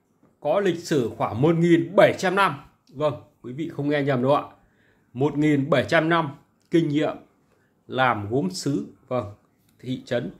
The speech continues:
Cảnh Đức. Và đầu tiên là bốn mẫu chén. Màu rất đẹp,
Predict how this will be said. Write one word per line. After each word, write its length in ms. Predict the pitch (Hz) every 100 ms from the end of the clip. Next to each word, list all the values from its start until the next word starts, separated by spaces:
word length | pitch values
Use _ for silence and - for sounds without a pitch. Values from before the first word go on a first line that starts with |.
| -
Cảnh 200 | 101 113
Đức. 260 | 214 - - _ _ _ _ _ _ _ _ - - - - - - - _ _ - - - -
Và 640 | 127 160 175 175 175 170
đầu 240 | 180 180 175
tiên 340 | 214 196 143 - _ _ _ _ _ _ _ _ _ _ _ _ -
là 320 | 143 156 147
bốn 460 | 151 156 226 247 -
mẫu 340 | 165 165 233 226 - -
chén. 300 | - 151 196 - - - _ _ _ _ _ _ _ _ _ - - _ - - - - _ _ _
Màu 240 | 127 131 110
rất 220 | 180 -
đẹp, 280 | 135 107